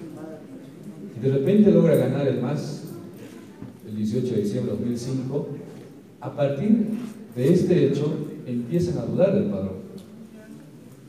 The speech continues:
Bueno, nunca se había ganado en alguno, en algunas circunscripciones con más del noventa por ciento.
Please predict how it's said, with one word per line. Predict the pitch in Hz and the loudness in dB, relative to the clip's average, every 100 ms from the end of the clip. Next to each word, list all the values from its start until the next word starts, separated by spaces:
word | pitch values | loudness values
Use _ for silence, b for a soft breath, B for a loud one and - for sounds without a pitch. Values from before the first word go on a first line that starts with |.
| - 123 | -12 0
Bueno, | 139 220 | 2 2
nunca | - 240 - - | 2 2 2 4
se | 170 | 4
había | 180 190 | 4 4
ganado | - - - | 2 2 0
en | |
alguno, | - 139 160 147 - | 0 0 -2 -4 -4
en | 123 | -4
algunas | 120 151 156 | -4 -2 -4
circunscripciones | 123 120 120 117 117 117 143 - | -4 -6 -8 -8 -8 -6 -6 -6
con | - 107 | -8 -6
más | 104 - | -4 -4
del | - | -6
noventa | 101 - 101 | -6 -6 -8
por | 104 95 | -8 -10
ciento. | - - - | -8 -6 -6